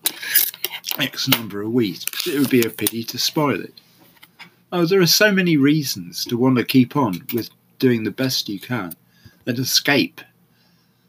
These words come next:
the terrible consequences of letting them go and falling ill and not staying healthy.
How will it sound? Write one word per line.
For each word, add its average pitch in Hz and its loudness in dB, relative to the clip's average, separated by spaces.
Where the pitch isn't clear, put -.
the 135 -6
terrible 143 2
consequences 107 -4
of 110 -12
letting 131 2
them 104 -6
go 104 -4
and 110 -6
falling 131 4
ill 104 0
and 98 -14
not 135 -2
staying 120 2
healthy. 113 -4